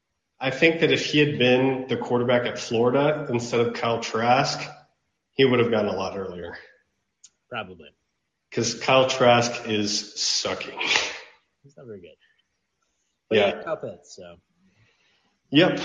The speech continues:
Speaker 1: which is why he got drafted before Davis Mills.
Speaker 2: Yeah. Yeah.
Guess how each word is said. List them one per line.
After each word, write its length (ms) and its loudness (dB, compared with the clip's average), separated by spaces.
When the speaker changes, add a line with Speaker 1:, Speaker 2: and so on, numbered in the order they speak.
Speaker 1:
which 260 2
is 160 -2
why 300 4
he 500 0
got 160 2
drafted 540 2
before 420 2
Davis 360 2
Mills. 480 2
Speaker 2:
Yeah. 120 -20
Yeah. 60 -20